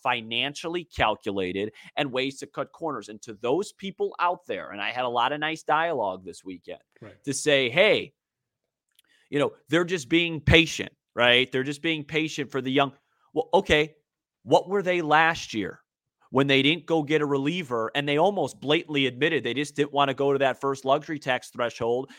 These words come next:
Speaker 1: because they didn't really believe that team had a realistic chance of winning? So if they go back-to-back years, so, so the, the last year not hitting the first luxury tax, missing the playoffs by literally one game,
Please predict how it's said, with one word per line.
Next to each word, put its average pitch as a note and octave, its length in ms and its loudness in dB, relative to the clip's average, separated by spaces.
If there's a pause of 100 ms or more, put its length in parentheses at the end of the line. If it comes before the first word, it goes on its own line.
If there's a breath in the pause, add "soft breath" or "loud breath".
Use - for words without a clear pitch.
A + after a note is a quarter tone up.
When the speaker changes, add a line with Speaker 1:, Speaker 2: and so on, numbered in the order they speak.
Speaker 1:
because C3+ 280 -4
they B2+ 140 2
didn't C3+ 140 -4
really C3 200 -2
believe B2 400 -2
that B2 180 2
team C3+ 220 -6
had C3 100 0
a B2 40 -2
realistic B2+ 540 -6
chance C3 340 -8
of B2 80 -8
winning? C3+ 220 -4 (460)
So D3 200 2
if A2 140 -4
they F#3 200 4
go A#3 220 2
back-to-back D#3 1000 2
years, A#2+ 440 -2
so, A#2 200 -6
so - 180 -6
the, A#2 260 -8 (380)
the A#2+ 260 -8
last D3 420 4
year F#3+ 180 0
not F3 200 4
hitting E3+ 200 -2
the E3 60 -4
first E3+ 300 -4
luxury D#3+ 380 2
tax, E3 420 4 (180)
missing E3 340 -4
the E3 80 -4
playoffs D3+ 420 2 (120)
by A#2 140 4
literally A2+ 580 4
one A#2 300 2
game, G#2+ 340 0